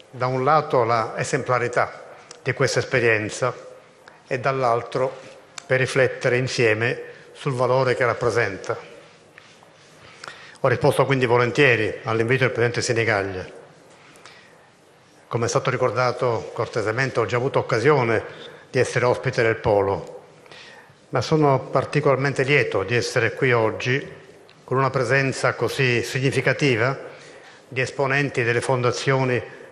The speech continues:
che animano la vita di Torino e del Piemonte. L'ha osservato poc'anzi il Presidente Sinigaglia.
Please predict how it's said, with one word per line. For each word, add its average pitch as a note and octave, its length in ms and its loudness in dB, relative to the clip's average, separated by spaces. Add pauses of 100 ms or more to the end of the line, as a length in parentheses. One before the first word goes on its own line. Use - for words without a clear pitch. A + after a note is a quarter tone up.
che - 100 -2
animano C3 640 0
la B2 100 0
vita C#3 220 0
di A#2+ 100 -2
Torino B2 600 2
e C3 80 0
del A#2+ 140 0
Piemonte. A2 580 -4 (2750)
L'ha C3+ 80 -6
osservato A#2+ 540 0
poc'anzi A#2 500 -2
il G#2+ 120 -4
Presidente A2+ 360 -2
Sinigaglia. G#2 720 0